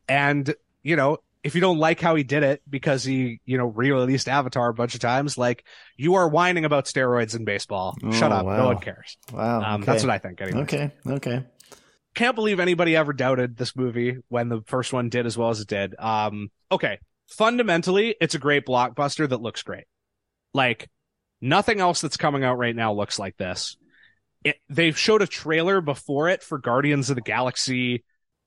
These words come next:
Speaker 1: three and a half or whatever it fucking is. It looks like shit, like, compared to this. Like,
Speaker 2: Hmm.
Speaker 1: it's the best C G I've ever seen in any movie ever,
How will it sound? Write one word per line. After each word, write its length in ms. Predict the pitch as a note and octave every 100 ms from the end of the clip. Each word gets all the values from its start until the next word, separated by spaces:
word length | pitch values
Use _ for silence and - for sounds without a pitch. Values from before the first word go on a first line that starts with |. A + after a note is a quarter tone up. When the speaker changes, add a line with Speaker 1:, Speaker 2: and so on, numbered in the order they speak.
| -
Speaker 1:
three 280 | C3 C#3+ C#3
and 80 | B2+
a 20 |
half 440 | B2 C3 C3 - -
or 140 | C3+
whatever 380 | C3+ C3 C3+ C#3
it 120 | A#2
fucking 200 | D#3 C#3+
is. 140 | D3+ D3
It 80 | E3+
looks 160 | E3+
like 120 | D#3
shit, 300 | - - A#2 - _ _ _ _ _ -
like, 220 | B2 -
compared 300 | - C#3+ B2
to 40 | G#2
this. 400 | F#2 D#2+ - - _ _
Like, 300 | C3 B2+ - _ _ _ _ _ _
Speaker 2:
Hmm. 180 | E3 D#3+ - _ _ _
Speaker 1:
it's 200 | F#3+ -
the 80 | F#3
best 240 | G3 F#3+
C 160 | G#3 F#3
G 220 | C#3+ D3+
I've 140 | C3+
ever 240 | A#2+ D3 D3
seen 280 | - C#3 B2
in 80 |
any 220 | A2 B2+ C3+
movie 280 | A#2+ A2+ A2
ever, 360 | A2+ G#2+ G#2+